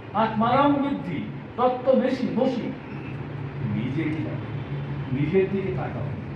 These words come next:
সমস্ত পরিবেশকে নিয়ে নিজের কোথায় তুমি সেই অবস্থাটা, এটাকেই চেষ্টা করি। অতি সহজভাবে বলছে, আমাদের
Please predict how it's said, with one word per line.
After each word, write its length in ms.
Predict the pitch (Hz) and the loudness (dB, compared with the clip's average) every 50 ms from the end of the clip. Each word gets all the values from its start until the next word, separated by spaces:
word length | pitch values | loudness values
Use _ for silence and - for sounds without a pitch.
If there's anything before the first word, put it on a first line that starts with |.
| - - - | -8 -4 -2
সমস্ত 340 | - - 285 294 - - 233 208 202 | 0 2 2 0 0 0 -2 -2 2
পরিবেশকে 500 | 196 190 208 220 214 254 269 262 - - | 4 6 6 6 6 4 2 0 0 0
নিয়ে 260 | 233 214 208 180 151 147 | 2 2 4 4 4 2
নিজের 300 | 147 156 170 185 180 - | 0 0 2 0 0 0
কোথায় 540 | - - - - - - - - 185 190 | -2 -6 -8 -8 -8 -8 -6 -4 -2 -2
তুমি 220 | 185 170 151 269 - - - - - - - - 151 | -2 -2 -4 -4 -6 -6 -6 -8 -10 -10 -10 -6 -4
সেই 180 | 151 151 170 | -2 -2 -2
অবস্থাটা, 480 | 175 180 - 135 131 127 135 135 139 135 131 - - 139 143 143 139 139 131 - - - 104 - - - - - - - - - - - - - - 139 160 | -2 -4 -4 -6 -6 -8 -6 -6 -6 -6 -6 -6 -6 -6 -6 -6 -6 -6 -6 -6 -6 -6 -8 -8 -8 -10 -10 -10 -10 -10 -8 -8 -8 -8 -8 -8 -6 -2 2
এটাকেই 360 | 151 - 214 208 - 254 220 | 2 2 4 2 2 0 0
চেষ্টা 300 | - - 180 147 - - | -2 -2 -6 -6 -6 -6
করি। 180 | 151 139 131 131 143 | -6 -4 -4 -6 -4
অতি 160 | 151 - 202 | -4 -4 -4
সহজভাবে 520 | - - - 160 - - 131 135 127 127 120 | -4 -4 -4 -6 -4 -4 -4 -6 -6 -6 -4
বলছে, 340 | 127 123 - - 127 117 - - - - - - - - - - - | -4 -4 -2 -2 -4 -4 -4 -6 -8 -10 -10 -12 -12 -12 -10 -10 -8
আমাদের 380 | 131 139 143 131 131 135 127 | -6 -6 -4 -4 -2 -2 -2